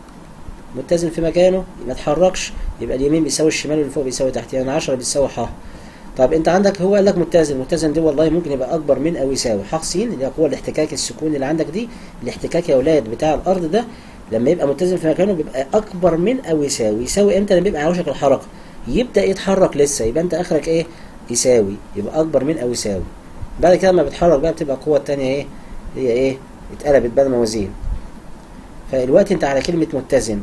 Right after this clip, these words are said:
كلمة على متزن دي يعني ح س أكبر من أو يساوي ح، فيبقى معامل الاحتكاك السكوني في راء أكبر من أو يساوي عشرة. طب انت جبت رد الفعل بأربعين، يبقى معامل الاحتكاك السكوني أكبر من يساوي عشرة على أربعين اللي هي ايه؟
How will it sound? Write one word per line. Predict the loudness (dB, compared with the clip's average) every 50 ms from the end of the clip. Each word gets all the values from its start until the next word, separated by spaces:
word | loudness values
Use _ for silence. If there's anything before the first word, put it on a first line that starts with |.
| -4 -4
كلمة | -2 0 0 2 2
على | 0 0
متزن | 0 0 -2 -2 0 0 0 0
دي | 0 -2 -2 0
يعني | 0 0 -2 -4 -4
ح | -6 -6 -6 -4
س | -4 -2 0 0 0 0 -2 -2
أكبر | -4 -2 -2 -2 -2
من | 0 -2 -2
أو | -2 -4
يساوي | -4 -2 -4 -4 -4
ح، | -6 -8 -14 -14 -16 -16 -18 -18 -18 -16 -14 -14 -14 -14 -16 -18 -18 -16 -8 0
فيبقى | 4 6 6
معامل | 6 6 4
الاحتكاك | 2 0 -4 -4 -4 -6
السكوني | -6 -6 -6 -6 -4 -2 0 0 0 -2 -4 -8 -14 -16 -16 -16 -16 -16 -16 -16 -16 -16 -14 -14 -14 -14 -10 -4
في | 0 2
راء | 4 4 2 2 0
أكبر | -2 0 0 -2
من | -2 -2 -4
أو | -4
يساوي | -6 -4 -4 -2 -2
عشرة. | -2 -4 -4 -6 -8 -6
طب | -4 -2 -2
انت | 0 0
جبت | 0 0 0 0 2
رد | 0 0 -2
الفعل | -4 -4 -2 -2 0
بأربعين، | 0 -2 -2 -2 -2 -2 -2 -4 -4 -6 -12 -14 -14 -14 -12 -12 -10 -4
يبقى | -2 -2 0
معامل | 0 0 -2
الاحتكاك | -2 -6 -8 -8 -8
السكوني | -8 -8 -8 -8 -6 -6 -4 -4 -4
أكبر | -4 -4 -4 -4
من | -4
يساوي | -4 -4 -4 -4 -4
عشرة | -4 -4 -6 -4 -6 -4
على | -4 -4 -4
أربعين | -4 -4 -4 -4 -4 -4 -6
اللي | -6 -4 -4 -4
هي | -4
ايه؟ | -4 -4 -4 -6